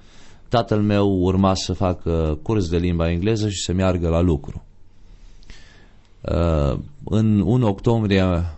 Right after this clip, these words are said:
mi-am împlinit vârsta de șaisprezece ani, iar în zece octombrie, la mai puțin de două luni de Australia, uh, tatăl meu a decedat.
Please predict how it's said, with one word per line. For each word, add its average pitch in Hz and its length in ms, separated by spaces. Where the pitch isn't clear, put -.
mi-am 95 340
împlinit 92 340
vârsta 92 320
de 85 80
șaisprezece 85 880
ani, 123 300
iar 90 200
în 92 160
zece 113 360
octombrie, 92 760
la 82 460
mai 87 260
puțin 113 360
de 98 100
două 92 260
luni 87 220
de 87 80
Australia, 82 840
uh, 78 480
tatăl 98 320
meu 92 160
a 87 60
decedat. 80 540